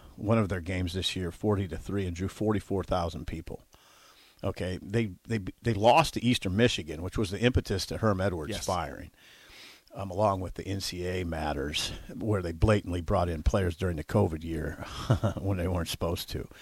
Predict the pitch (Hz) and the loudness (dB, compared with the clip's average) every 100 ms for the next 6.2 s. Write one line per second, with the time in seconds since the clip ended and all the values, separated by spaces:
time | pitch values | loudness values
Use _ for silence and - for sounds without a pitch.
0 | - - - - - 107 120 127 101 90 | -20 -18 -18 -14 2 8 10 8 6 2
1 | 80 80 - - - - _ - - 104 | 0 -4 -10 -20 -20 -20 _ -12 -4 0
2 | 92 87 - 52 - _ - 110 107 120 | 0 0 -4 -8 -16 _ -4 2 8 10
3 | 131 - 113 107 104 101 117 - 107 90 | 8 4 -2 0 2 6 6 4 0 -2
4 | - - - - - 110 135 117 - 127 | -6 -14 -20 -4 0 4 6 4 4 6
5 | 117 - 120 98 110 104 92 82 - 139 | 6 4 2 4 8 8 6 0 0 2
6 | 87 - | 0 -6